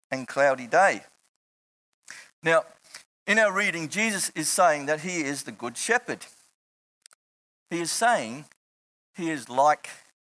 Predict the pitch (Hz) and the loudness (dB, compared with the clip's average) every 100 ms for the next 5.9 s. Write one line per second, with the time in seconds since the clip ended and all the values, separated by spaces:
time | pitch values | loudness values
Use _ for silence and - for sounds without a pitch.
0 | _ 120 175 156 101 - _ _ _ _ | _ -2 2 2 2 -6 _ _ _ _
1 | _ _ - 143 - 143 139 - _ _ | _ _ -2 -2 0 2 2 0 _ _
2 | - - _ _ - 131 135 127 - 147 | -20 -20 _ _ -4 0 0 0 -4 -4
3 | - 131 123 - - _ _ _ _ _ | -6 -10 -12 -14 -18 _ _ _ _ _
4 | _ _ - 143 143 - 160 160 120 113 | _ _ -6 -6 -6 -8 -6 -4 -4 -6
5 | 113 - 127 117 165 160 - - | -8 -8 -10 -6 -2 -2 -2 -10